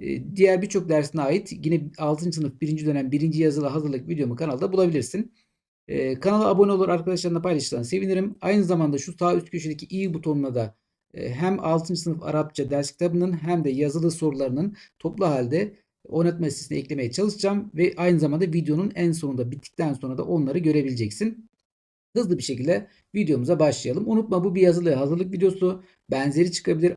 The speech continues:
aynısı çıkı-, çıkabilir. Ama önemli olan hiçbir şey çıkmasa da senin burada kendini denemen, test etmen, bilmediğin şeyleri öğrenmen olacaktır. Sorularda, e, farklı şeyleri de anlatmaya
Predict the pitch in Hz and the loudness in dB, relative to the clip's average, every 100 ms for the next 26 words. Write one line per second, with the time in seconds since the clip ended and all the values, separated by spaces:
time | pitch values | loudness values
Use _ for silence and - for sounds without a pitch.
0 | - 165 165 160 - 151 156 151 151 - | -2 0 2 0 -4 -2 0 0 -2 -12
1 | - 160 143 160 180 - _ _ 160 170 | 0 0 2 -2 -2 -10 _ _ -2 0
2 | 160 170 180 185 139 135 175 - _ _ | 4 4 6 4 4 2 -4 -10 _ _
3 | _ 208 202 - 147 - - 156 151 175 | _ -6 -6 -2 -2 -2 -4 -2 0 0
4 | 185 175 165 135 120 117 156 143 131 120 | 0 2 2 2 -2 -2 0 0 0 0
5 | 165 170 160 175 175 170 151 120 165 175 | 2 4 4 0 2 2 0 -4 -2 0
6 | 160 160 127 120 - 123 165 190 165 135 | 2 0 0 -2 -4 -2 -2 0 0 0
7 | 123 175 - 151 143 269 104 208 - _ | 0 0 0 -2 0 -2 -2 -6 -8 _
8 | _ _ - 208 208 202 175 180 - - | _ _ 4 6 8 4 4 2 0 -6
9 | 165 143 135 139 139 - 180 180 185 - | -2 0 2 0 -4 -2 -2 0 -4 -2
10 | 143 131 - 170 147 110 139 170 196 | 0 -2 -2 0 0 -2 -2 -2 -4